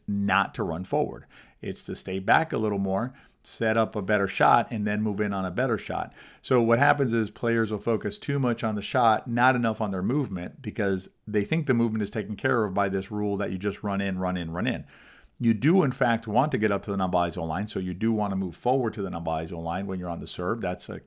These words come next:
critical, uh, part of the game, and I'll link below to a video on, uh, on basically not rushing forward, on, on neutralizing and then attacking, those types of concepts, so you can get a better sense of that. And if you want to learn more about how to play the game, you know, with the proper steps and things like that, I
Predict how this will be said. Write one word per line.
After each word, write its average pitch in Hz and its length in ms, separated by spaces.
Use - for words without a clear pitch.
critical, 101 640
uh, 92 80
part 101 200
of 90 60
the 92 60
game, 107 260
and 107 80
I'll 95 100
link 113 200
below 107 420
to 113 140
a 98 60
video 101 420
on, 95 380
uh, 85 260
on 90 280
basically 98 460
not 95 220
rushing 92 280
forward, 98 400
on, 82 320
on 92 200
neutralizing 98 720
and 90 80
then 95 140
attacking, 95 500
those 95 200
types 104 220
of 107 80
concepts, 117 400
so 95 60
you 90 80
can 92 60
get 92 140
a 90 40
better 85 200
sense 123 260
of 143 60
that. 143 220
And 113 80
if 101 60
you 120 80
want 139 140
to 131 40
learn 123 160
more 117 220
about 107 180
how 104 120
to 98 80
play 104 160
the 98 100
game, 95 360
you 117 120
know, 92 100
with 92 200
the 92 80
proper 104 500
steps 120 320
and 120 80
things 123 160
like 107 140
that, 117 200
I 95 200